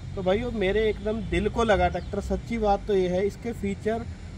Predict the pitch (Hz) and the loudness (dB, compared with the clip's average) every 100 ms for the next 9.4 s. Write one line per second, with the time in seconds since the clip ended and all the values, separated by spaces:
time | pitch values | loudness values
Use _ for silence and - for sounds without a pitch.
0 | - 185 175 220 226 - 202 - 233 220 | -8 0 2 2 0 -4 -4 -2 0 0
1 | 220 214 214 208 190 214 208 202 214 - | -2 0 2 4 4 4 2 2 0 -2
2 | 233 233 196 180 185 185 160 180 190 156 | -2 0 2 2 2 0 0 0 0 -2
3 | 135 - 104 - - - 156 160 170 185 | -4 -8 -10 -10 -10 -8 -4 -2 -2 -4
4 | 180 170 - 156 156 156 - 160 160 165 | -6 -6 -8 -8 -4 -6 -6 -6 -4 2
5 | 208 190 202 220 190 160 160 160 180 185 | 8 12 12 12 12 10 12 12 10 10
6 | 170 170 175 190 185 170 165 165 156 151 | 10 12 12 8 8 8 8 8 6 8
7 | 151 190 - 185 185 214 202 175 180 185 | 6 4 6 6 6 6 8 8 10 10
8 | 196 - - 185 220 233 208 196 180 185 | 8 6 8 10 10 8 8 8 8 4
9 | - 175 170 185 | 2 4 6 6